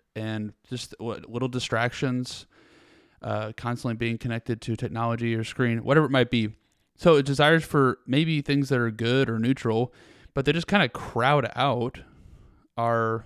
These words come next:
awareness of our deeper desires. I'm a big fan of, uh,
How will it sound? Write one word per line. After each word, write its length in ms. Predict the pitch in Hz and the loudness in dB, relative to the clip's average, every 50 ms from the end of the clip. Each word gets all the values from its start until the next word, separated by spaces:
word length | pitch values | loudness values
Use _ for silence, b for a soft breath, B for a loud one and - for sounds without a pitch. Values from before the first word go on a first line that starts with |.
| - - - - | -12 -20 -4 -2
awareness 840 | 120 117 110 104 104 113 120 147 185 190 139 107 110 - - - - | 0 0 0 -2 -4 -4 -2 0 0 0 -2 -2 -4 -8 -10 -12 -8
of 180 | - 117 110 | -6 -4 -2
our 160 | 117 110 110 107 | 0 0 0 0
deeper 340 | 107 113 113 - - 110 | -2 -4 -4 -4 -4 -4
desires. 600 | 107 107 107 104 92 87 76 65 - - - - - - - - _ _ _ _ _ _ _ _ _ _ _ _ _ _ _ - _ b b b b b b b b b b b b b _ | -4 -4 -4 -4 -6 -6 -8 -8 -12 -14 -16 -18 -20 -20 -20 -20 _ _ _ _ _ _ _ _ _ _ _ _ _ _ _ -20 _ b b b b b b b b b b b b b _
I'm 120 | 117 117 117 | -6 -6 -2
a 40 | |
big 160 | 113 139 131 127 | 0 -2 -2 0
fan 240 | - 131 127 120 | 0 0 2 2
of, 160 | 113 107 104 - | 2 0 -2 -4
uh, 380 | - 117 117 110 104 - - | -6 -6 -6 -6 -6 -8 -10